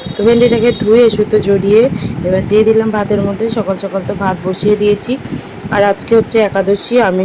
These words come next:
সুনুর বাবা, সুনুই খাবো, আর ওরা সবাই তো একাদশী করে, তোমরা জানো। আর এদিকে দেখো, আমার নন্দু ঘুমাচ্ছে। আর এখন আমি যাবো রান্না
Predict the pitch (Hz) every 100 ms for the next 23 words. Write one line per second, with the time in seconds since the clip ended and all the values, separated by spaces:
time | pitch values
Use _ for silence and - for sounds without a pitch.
0 | 185 185 185 180 180 175 190 196 196 196
1 | 202 214 202 247 - - - 285 269 254
2 | 247 254 233 233 226 208 202 202 208 196
3 | 190 190 190 190 190 175 175 170 - -
4 | - 175 180 180 185 180 175 180 185 185
5 | 185 185 - 494 - 494 - - 539 -
6 | - - - - - - - - - -
7 | 185 180 180 180 190 208 269 220 190